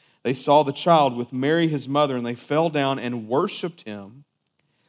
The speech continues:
They opened their treasures. They offered him gifts, gold and frankincense and myrrh."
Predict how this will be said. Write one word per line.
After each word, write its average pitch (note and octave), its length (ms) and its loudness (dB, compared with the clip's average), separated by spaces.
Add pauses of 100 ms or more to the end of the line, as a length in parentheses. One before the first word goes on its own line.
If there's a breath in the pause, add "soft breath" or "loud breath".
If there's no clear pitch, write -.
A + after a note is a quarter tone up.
(120)
They C#3 160 2
opened F3+ 340 4
their D#3+ 80 -2
treasures. E3 540 0
They C#3 100 -2
offered E3+ 420 2
him D#3 160 -2
gifts, C#3 380 0 (340 soft breath)
gold F3 540 4
and C#3 120 -6
frankincense D3 880 -4
and B2 140 -8
myrrh." G#2+ 340 -4